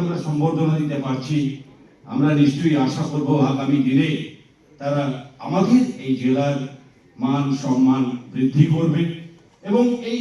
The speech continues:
ধারাবাহিকতা যেন আমরা ধরে রাখতে পারি, কারণ এই জেলার উপরে আমাদের অনেক ভরসা, কারণ আমরা নেতৃত্ব দিই, এই জেলার মানুষকে আমরা পথ দেখাই, সেই সুযোগ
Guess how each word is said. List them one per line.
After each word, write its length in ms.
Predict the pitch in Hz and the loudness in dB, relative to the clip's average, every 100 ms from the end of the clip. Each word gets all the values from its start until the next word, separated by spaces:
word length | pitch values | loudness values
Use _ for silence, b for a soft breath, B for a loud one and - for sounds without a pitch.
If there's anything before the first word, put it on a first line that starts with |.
| - | -2
ধারাবাহিকতা 720 | 143 160 196 214 233 233 226 220 190 | -2 -2 -2 0 -2 -4 -6 -6 -6
যেন 120 | 160 147 | -4 -4
আমরা 160 | 143 127 | -4 -2
ধরে 180 | 123 156 160 | 0 0 0
রাখতে 240 | 165 - 170 | -4 -4 -4
পারি, 220 | 170 175 180 - - - - - - - | -2 0 -2 -4 -12 -20 -20 -20 -18 -6
কারণ 260 | 175 196 196 196 190 | 2 2 2 -2 0
এই 80 | 202 | 0
জেলার 300 | 160 180 190 190 | 2 2 2 2
উপরে 220 | 180 190 180 | 2 2 0
আমাদের 280 | 170 180 190 175 | -2 -4 -2 -2
অনেক 180 | 170 208 214 | -2 -4 -4
ভরসা, 360 | 151 - 156 156 - - - - _ - - 151 | -4 -4 -6 -8 -10 -16 -20 -20 _ -20 -18 -4
কারণ 280 | 170 180 180 180 - | 4 4 4 0 -6
আমরা 240 | 160 170 156 | -4 -4 -2
নেতৃত্ব 480 | 165 170 185 180 - 185 | -2 -2 -2 0 0 0
দিই, 180 | 175 180 - - - _ _ _ - | 2 2 0 -14 -20 _ _ _ -6
এই 160 | 185 180 | -4 -2
জেলার 300 | 165 175 175 175 | 0 0 0 0
মানুষকে 480 | 156 185 - 180 185 175 | 2 2 0 -2 -2 -2
আমরা 180 | 151 143 143 | -2 -4 -4
পথ 160 | 165 170 180 | -6 -4 -6
দেখাই, 300 | 170 170 175 170 | -6 -4 -4 -4
সেই 180 | 143 139 | -6 -4
সুযোগ 420 | 156 170 185 | 0 2 6